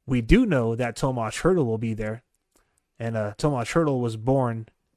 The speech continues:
in Prague, by the way. He played two years in that, uh, O two arena. So, uh,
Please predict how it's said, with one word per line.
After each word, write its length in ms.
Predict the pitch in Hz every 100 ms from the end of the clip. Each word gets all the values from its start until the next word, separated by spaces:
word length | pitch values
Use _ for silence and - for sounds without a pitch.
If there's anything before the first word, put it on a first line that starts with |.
| -
in 160 | 110
Prague, 300 | 104 131 139
by 100 | 113
the 100 | 110
way. 280 | 110 113 120 -
He 80 | -
played 300 | 107 139 117
two 120 | -
years 560 | 123 123 135 117 110 - _ _ _ _ _
in 160 | - 113
that, 220 | 113 110
uh, 120 | 107 117
O 140 | 117
two 260 | 113 135 110
arena. 320 | 110 113 127
So, 380 | - 117 107 104 _ _ _ _ _ _ _
uh, 180 | 117 107